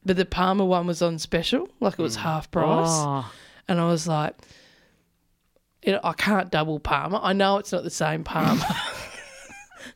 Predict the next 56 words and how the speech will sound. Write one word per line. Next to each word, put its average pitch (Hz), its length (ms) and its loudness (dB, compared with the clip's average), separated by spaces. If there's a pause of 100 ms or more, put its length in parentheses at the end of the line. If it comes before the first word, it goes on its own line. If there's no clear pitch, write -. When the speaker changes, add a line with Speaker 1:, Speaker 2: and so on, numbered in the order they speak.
(440)
Speaker 1:
But 175 120 4
I 170 80 2
went 175 260 0
for - 80 -2
the 160 120 0
honey 156 260 -2
Speaker 3:
I - 20 -4
Speaker 1:
mustard 151 360 -2
Speaker 3:
think 208 260 2
that 220 160 2
you 180 40 4
still 165 220 0
Speaker 1:
instead. 156 220 2
Speaker 3:
double, 156 80 0 (260)
I 277 40 -6 (100)
think 262 160 0
you 233 40 2
still 190 200 4
double 160 260 2
Parma. 160 320 0
Speaker 1:
Yeah, 185 240 6
but 202 160 4
not 214 220 0
to - 100 -6
the 185 140 6
full 165 240 2
extent, 135 460 0
Speaker 2:
<laughs> 156 60 0
Yeah. 127 300 -2 (140)
Speaker 1:
you 151 200 0
know? 135 280 2
Speaker 2:
Yeah, 160 120 -6
it's 440 200 4
compromised. 311 500 0
Speaker 1:
Nothing 339 300 4
wrong 226 160 2
with 196 100 0
a 170 60 -2
double 165 260 2
Parma, 156 480 0
let's 170 60 2 (220)
Speaker 3:
Nothing. 135 100 -2
Speaker 1:
be 165 160 2
honest 160 300 -2
with 160 160 -4
that. 156 260 -2 (100)
Speaker 2:
Plus 220 240 2
you 226 60 -4
get, 175 200 0
you 170 140 -4
got, 160 160 2
made 147 240 0
yourself 135 300 -8
two, 131 320 -2
didn't 113 220 -8
you? 110 200 -14